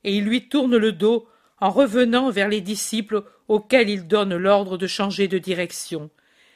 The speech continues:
Il congédie d'abord Barthélemy, Simon et André, qui rejoignent Judas et qui partent rapidement, alors que ceux qui restent s'en vont lentement, ignorant la vérité connue de Jésus seul.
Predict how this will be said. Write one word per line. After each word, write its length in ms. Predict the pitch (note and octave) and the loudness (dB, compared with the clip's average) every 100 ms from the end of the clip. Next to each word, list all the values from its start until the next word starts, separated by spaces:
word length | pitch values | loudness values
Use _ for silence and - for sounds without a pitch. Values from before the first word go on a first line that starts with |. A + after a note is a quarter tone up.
| _ _ | _ _
Il 200 | A3+ A#3 | -4 -4
congédie 580 | - D4 B3+ C4 G3 C4 | -2 -2 0 0 0 2
d'abord 420 | A3+ F#3 G#3 F#3 | 2 2 -2 0
Barthélemy, 800 | E3 F#3+ - G#3 G3+ E3+ F#3 G3+ _ _ _ | -4 -4 -2 0 0 -2 -6 -8 _ _ _
Simon 680 | - - B3+ G#3 A3 A3+ - - | -12 -2 0 0 -2 -4 -8 -4
et 140 | G3 | 0
André, 500 | F#3 F3+ F3 G#3+ A#3 _ _ _ - | 0 -2 -4 -4 -4 _ _ _ -8
qui 120 | G#3+ | -2
rejoignent 460 | A#3 C#4 G#3+ B3+ G3+ | 0 0 2 2 0
Judas 480 | E3+ E3 E3+ F#3 - _ _ _ | -4 -4 -4 -4 -8 _ _ _
et 160 | A3+ G#3+ | -6 -6
qui 160 | - G#3 | -8 -6
partent 420 | - G#3+ - G3+ | 0 0 -2 -6
rapidement, 840 | D#3 A3+ - G#3 F3+ F#3 G3 A3+ _ _ _ _ | -2 -2 -2 -8 -6 -6 -6 -8 _ _ _ _
alors 460 | A3 A#3 A#3+ F3+ - | 0 2 2 0 -4
que 120 | A3+ | -6
ceux 240 | G3 - | -6 -4
qui 220 | C#4 - G#3 | -4 -4 -2
restent 460 | G3+ G3+ - G#3+ G#3 _ _ | -2 -4 -6 -12 -14 _ _
s'en 320 | - A3+ G#3+ | -4 -2 -2
vont 260 | F#3 G#3 G3 | -4 -4 -2
lentement, 800 | F3 A3+ G#3+ G#3+ G3 F3+ F#3+ - _ _ _ - | 0 -2 -2 -2 -2 -4 -6 -12 _ _ _ -10
ignorant 600 | G3+ A3 G#3 G3+ F3+ G3+ | -4 -2 0 -2 -2 -2
la 160 | G3 | 0
vérité 540 | F#3+ G3 F#3+ F3 G3+ G3 | 0 -2 -4 -4 -2 -2
connue 520 | G3+ F#3+ F3 F3 F#3 _ _ E3 | -2 -2 -2 -6 -10 _ _ _
de 140 | F#3 | -6
Jésus 420 | E3 F3+ E3 D#3+ | -6 -6 -8 -10
seul. 500 | D3+ - D3 C3+ C#3 | -16 -10 -8 -8 -14